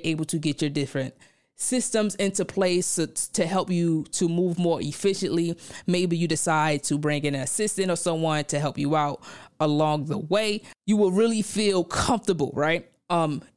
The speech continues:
even when you are in the middle of production,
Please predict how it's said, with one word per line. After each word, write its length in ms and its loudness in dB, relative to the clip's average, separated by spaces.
even 800 0
when 200 2
you 200 2
are 440 4
in 140 0
the 80 2
middle 320 2
of 80 -2
production, 720 0